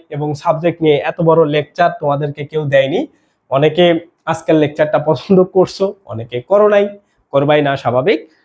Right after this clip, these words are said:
তো যারা আসলে পছন্দ করছো বা যারা আমার কথাগুলোকে বোঝার ট্রাই করছো, আশা করি তারা হয়তো বা উপকৃত হবা, আর যারা করো নাই তারা তো সব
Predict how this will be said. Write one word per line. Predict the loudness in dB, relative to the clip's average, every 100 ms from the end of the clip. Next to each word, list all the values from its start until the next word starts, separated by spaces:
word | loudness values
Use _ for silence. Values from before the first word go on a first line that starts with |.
| _ _
তো | -4 -4 -6 _ _ -4
যারা | 0 2
আসলে | 2 0 2 2
পছন্দ | 2 -2 -4 -2 -2
করছো | -4 -6 -6
বা | -8 -6
যারা | -4 0 2
আমার | 2 0
কথাগুলোকে | 0 -2 -4 -6 -8
বোঝার | -6 -2 0 0 0
ট্রাই | -2 -2
করছো, | -8 -4 0
আশা | 0 -2
করি | -4 -2 -2 -4 _ _ -2
তারা | 2 2 0 -4 _ _ _ _ _ _ _
হয়তো | -2 0 2
বা | 2
উপকৃত | 0 -4 -6 -10
হবা, | -2 -2 -2 -4 -10 -10
আর | -6
যারা | -2 -2
করো | 0 -2 0
নাই | -2
তারা | -2 -6
তো | -6
সব | -4 -4